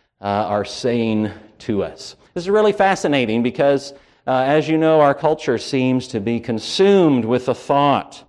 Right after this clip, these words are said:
and the hope, right, of life arriving from another planet, from beyond us.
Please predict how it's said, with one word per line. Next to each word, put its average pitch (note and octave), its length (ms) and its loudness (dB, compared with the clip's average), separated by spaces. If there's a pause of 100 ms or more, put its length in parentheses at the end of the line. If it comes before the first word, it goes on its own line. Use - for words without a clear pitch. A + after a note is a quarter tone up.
(600)
and D#3 300 2
the D#3+ 120 6
hope, D#3+ 440 4 (360)
right, A#2+ 460 -2
of G#2 200 0
life A#2+ 760 0 (960)
arriving B2 880 2 (160)
from C#3 400 2
another C3+ 440 4
planet, C3+ 840 -2 (460)
from C3 640 0 (320)
beyond A#2+ 640 2
us. - 460 -10